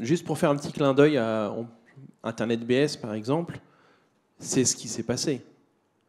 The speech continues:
C'est ce qui s'est passé. Il y a eu une procédure de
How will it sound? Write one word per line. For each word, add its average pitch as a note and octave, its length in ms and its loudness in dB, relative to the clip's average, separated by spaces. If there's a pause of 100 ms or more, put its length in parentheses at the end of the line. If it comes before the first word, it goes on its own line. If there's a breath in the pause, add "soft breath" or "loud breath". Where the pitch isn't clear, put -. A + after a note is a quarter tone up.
(840)
C'est C3+ 220 -2
ce C3+ 120 -8
qui - 100 -18
s'est A2+ 140 -4
passé. B2+ 340 0
Il B2 140 0
y G#2 60 0
a A2 40 4
eu A#2+ 60 4
une A#2 120 0
procédure D3 800 2
de B2+ 280 6